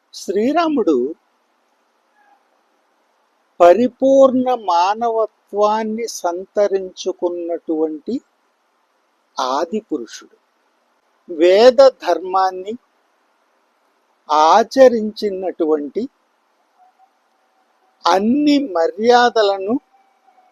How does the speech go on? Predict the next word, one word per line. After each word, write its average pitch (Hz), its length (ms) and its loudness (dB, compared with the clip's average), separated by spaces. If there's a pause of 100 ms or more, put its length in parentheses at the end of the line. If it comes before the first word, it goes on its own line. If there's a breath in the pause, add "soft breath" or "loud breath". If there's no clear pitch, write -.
(1500)
అనుకరించేటటువంటి 196 1600 -2